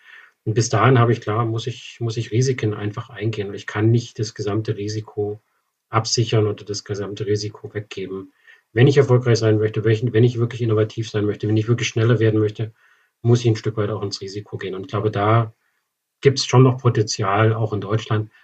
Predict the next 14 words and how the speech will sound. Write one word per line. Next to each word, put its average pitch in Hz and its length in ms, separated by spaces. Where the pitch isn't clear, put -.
Alles 123 200
andere, 135 220
was 104 120
du 127 120
gesagt 123 260
hast, 120 160
Andreas, 110 440
absolut 113 400
richtig. 113 440
Also 101 180
Zusammenarbeit, 107 1080
äh, 104 240
Co-Creation, 107 720
ähm, 107 340